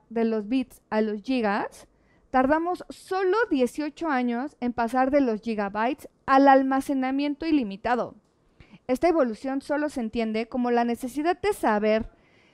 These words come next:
y de recolectar datos, de concentrarlos y poder compartirlos de una forma más fácil.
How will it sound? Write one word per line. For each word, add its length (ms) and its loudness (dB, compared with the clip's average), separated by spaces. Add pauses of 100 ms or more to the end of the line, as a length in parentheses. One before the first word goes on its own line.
(880)
y 120 4
de 120 8
recolectar 920 0
datos, 600 0 (580)
de 220 4
concentrarlos 1120 0
y 100 -2
poder 340 2
compartirlos 720 0
de 80 -4
una 200 -2
forma 380 -2
más 260 -2
fácil. 460 -4